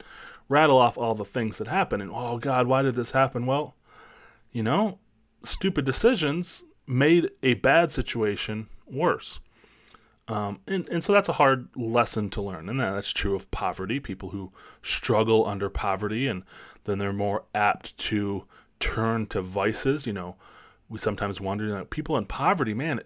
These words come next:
why do they smoke? Why are they drinking? Why are they wasting money on lotto? All these kinds of things. Well,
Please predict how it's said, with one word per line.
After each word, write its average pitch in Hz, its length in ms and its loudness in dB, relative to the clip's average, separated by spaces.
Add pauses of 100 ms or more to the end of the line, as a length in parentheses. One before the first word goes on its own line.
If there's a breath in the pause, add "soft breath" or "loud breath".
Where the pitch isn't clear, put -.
why 127 360 -2
do 165 40 0
they 151 120 0
smoke? 147 640 -2
Why 110 160 -6
are 143 80 -4
they 135 120 0
drinking? 117 520 -2
Why 107 160 -2
are 131 40 0
they 131 100 0
wasting 127 440 0
money 127 300 -2
on 101 240 -4
lotto? 117 440 0 (400 loud breath)
All 147 140 4
these 139 160 0
kinds 117 220 -4
of 110 100 -10
things. 170 400 -6 (920)
Well, 127 340 4